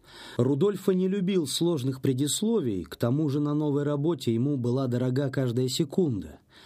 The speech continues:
Поэтому он, без долгих разговоров, сделал Фабиану предложение возглавить четвёртую нижнюю канцелярию.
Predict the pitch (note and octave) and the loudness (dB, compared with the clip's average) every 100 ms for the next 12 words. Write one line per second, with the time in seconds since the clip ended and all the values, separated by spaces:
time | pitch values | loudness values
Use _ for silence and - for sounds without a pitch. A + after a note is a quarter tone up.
0 | - - - - B2 F#3 F3 E3 F3 C#3+ | -20 -20 -6 0 2 2 2 0 0 0
1 | D3 D#3+ E3+ - - - G#2+ D3 E3+ D3 | 2 2 -2 -6 -20 -6 0 2 2 2
2 | G#3 F#3+ C#3+ C#3+ C3+ D3+ C3 C3 B2 A#2+ | 2 2 0 -2 0 0 2 0 2 2
3 | F3+ G3 F#3 D#3+ - - - - G2 F#2+ | 2 2 0 -4 -10 -20 -10 -4 -2 2
4 | B2 E3+ E3 C#3+ - C#3+ D#3+ C#3+ C#3+ C#3 | 2 2 0 -2 0 2 2 2 2 2
5 | C#3 C3+ B2 A#2 A#2 G#2+ A#2+ D#3 D3 C#3+ | 0 0 0 0 0 2 2 2 0 0
6 | A2+ A2+ G2+ A2+ B2+ C#3 C3 - - - | 0 0 0 0 2 0 -2 -6 -6 -2
7 | B2+ A2+ A#2 D3+ D3 - D3 C#3+ C#3 A#2 | 0 2 2 2 -2 -2 0 2 2 2
8 | A#2 B2 A2+ A#2 A#2+ A#2+ A#2 A2 - A2 | 2 0 0 0 0 -2 -2 0 0 0
9 | G2 F2 D#2+ D#2+ | 0 -4 -6 -12